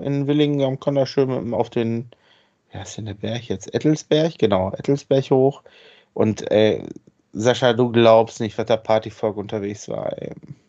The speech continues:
Und ich weiß nicht, ich, das hat mich nicht positiv gestimmt. Also ich konnte mich da nicht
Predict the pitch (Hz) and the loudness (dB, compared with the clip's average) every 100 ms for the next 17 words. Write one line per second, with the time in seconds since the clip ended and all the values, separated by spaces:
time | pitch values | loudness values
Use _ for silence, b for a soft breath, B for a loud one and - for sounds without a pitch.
0 | _ b b b b - 127 - - 127 | _ b b b b -6 -6 -6 -8 0
1 | 131 135 120 113 - - - - - - | 4 4 2 -6 -10 -12 -18 -20 -20 -20
2 | _ _ - 110 123 123 123 139 127 147 | _ _ -14 2 2 4 0 -2 -2 -4
3 | - - - - - _ _ - 135 120 | -4 -14 -20 -20 -20 _ _ 0 0 0
4 | 120 110 - - 107 101 107 104 110 110 | -4 -8 -10 -8 -6 -6 -8 -6 -6 -4
5 | 123 123 120 123 120 120 127 - - | -6 -4 -4 -4 -4 -4 -4 -8 -20